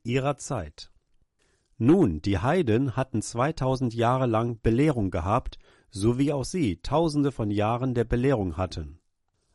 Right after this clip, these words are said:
Aber wenn die Heiden nicht dasselbe bekommen wie sie, dann sieht er die Person an.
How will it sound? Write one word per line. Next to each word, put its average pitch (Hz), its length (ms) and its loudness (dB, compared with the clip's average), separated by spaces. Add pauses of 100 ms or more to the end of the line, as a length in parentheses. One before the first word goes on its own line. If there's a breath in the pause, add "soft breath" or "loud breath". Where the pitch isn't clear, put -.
(120)
Aber 98 320 2
wenn 131 160 4
die 127 160 2
Heiden 131 380 0
nicht 131 200 -2
dasselbe 127 520 0
bekommen 113 520 0
wie 101 120 0
sie, 131 420 -2 (320 soft breath)
dann 101 200 0
sieht 110 240 -2
er 101 200 -4
die 107 140 0
Person 123 500 2
an. 82 320 -8